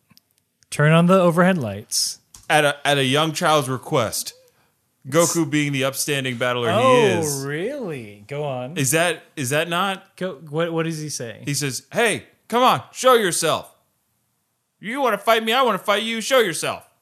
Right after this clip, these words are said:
Speaker 1: He doesn't really go, it just kinda happens. Uh, if I remember, if I'm remembering from the subtitled, it just kind of happens. We're like, "All right, we're bored. Boop."
Speaker 2: Yeah, I, I didn't understand that.
Speaker 1: But it's, "Hey, this guy killed your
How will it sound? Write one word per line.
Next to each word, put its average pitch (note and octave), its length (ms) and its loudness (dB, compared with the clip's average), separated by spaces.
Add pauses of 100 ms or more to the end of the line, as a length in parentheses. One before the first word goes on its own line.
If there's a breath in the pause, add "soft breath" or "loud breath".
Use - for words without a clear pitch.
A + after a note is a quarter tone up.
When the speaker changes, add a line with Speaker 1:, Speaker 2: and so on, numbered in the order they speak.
(260)
Speaker 1:
He C#4+ 160 -8
doesn't D#4+ 360 -4
really D4 200 -6
go, D4 200 -4
it G3 120 -8
just G3 200 -4
kinda A3+ 260 0
happens. G#3 680 -4 (140)
Uh, D3+ 60 0
if D3+ 400 0
I D#3+ 80 8
remember, D3+ 500 4
if C3+ 140 -2
I'm D#3 140 4
remembering D3+ 440 4
from C#3 160 -2
the B2+ 80 0
subtitled, A#2+ 800 0 (380 loud breath)
it C#3+ 80 2
just C3+ 360 2
kind C#3 220 4
of A#2+ 80 -2
happens. A#2 480 0
We're A2 80 -6
like, G2+ 360 -10 (920 loud breath)
"All A3+ 80 2
right, G3+ 120 8
we're F3+ 160 4
bored. B2 380 0
Boop." A#2 960 -2
Speaker 2:
Yeah, G#3+ 300 2
I, D#3+ 240 0
I F3+ 100 -2
didn't A3 200 -2
understand A3 440 -2
that. F#2+ 220 -8
Speaker 1:
But A3 120 -2
it's, - 320 -10 (260)
"Hey, A3+ 160 0
this G#3+ 180 0
guy G#3+ 220 -2
killed G#3 340 -2
your F#3 420 0